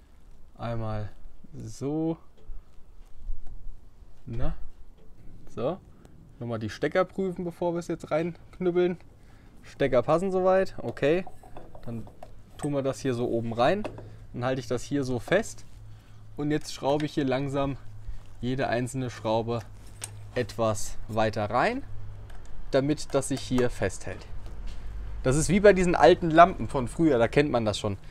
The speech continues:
Da, äh, ist im Grunde genommen dasselbe System, äh, mit diesen alten Glasdingern, die dann oben drüber sitzen, die dann oben einfach mit Schräubchen gehalten werden. Im Grunde genommen genau dasselbe haben wir hier. So,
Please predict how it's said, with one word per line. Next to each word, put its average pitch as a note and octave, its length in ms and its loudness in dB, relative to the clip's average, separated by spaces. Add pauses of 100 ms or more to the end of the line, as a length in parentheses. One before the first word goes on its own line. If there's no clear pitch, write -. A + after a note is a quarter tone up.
(200)
Da, B2+ 360 6
äh, B2 260 2
ist B2 80 0
im C3+ 80 0
Grunde C#3 220 2
genommen C3+ 180 2
dasselbe C3+ 400 4
System, D#3 540 2 (480)
äh, C#3+ 240 4 (280)
mit B2+ 120 -6
diesen C3 180 -2
alten C3+ 320 2
Glasdingern, A#2+ 640 4
die A#2 80 0
dann A#2 140 0
oben A2+ 180 -2
drüber B2 240 0
sitzen, B2+ 240 -6
die B2+ 80 0
dann B2 120 4
oben B2+ 240 0
einfach B2 200 0
mit A#2+ 120 -4
Schräubchen C3+ 520 4 (520)
gehalten B2 360 2
werden. G#2+ 240 2
Im B2+ 60 0
Grunde A#3 180 6
genommen G#3+ 240 6
genau D#3 240 10
dasselbe A#2 440 4
haben G2+ 160 2
wir A#2+ 80 0
hier. G#2+ 160 -4 (2250)
So, C3+ 400 4